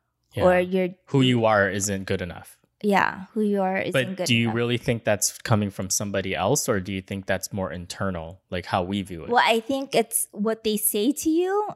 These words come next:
Speaker 2: and then you <laughs> internalize it.
Speaker 1: Oh, so you've actually had someone or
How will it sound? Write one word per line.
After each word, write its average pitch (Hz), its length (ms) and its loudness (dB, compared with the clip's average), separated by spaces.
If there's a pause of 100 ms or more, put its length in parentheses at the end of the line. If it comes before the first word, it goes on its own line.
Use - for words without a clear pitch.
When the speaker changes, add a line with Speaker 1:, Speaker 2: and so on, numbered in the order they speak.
Speaker 2:
and 214 160 2
then 220 100 0
you 233 180 -2
<laughs> 196 40 -8
internalize 214 840 0
it. 170 320 -2
Speaker 1:
Oh, 113 180 2
so - 160 0
you've 123 160 2
actually 117 300 0
had 113 340 0
someone 95 580 0
or 92 380 -4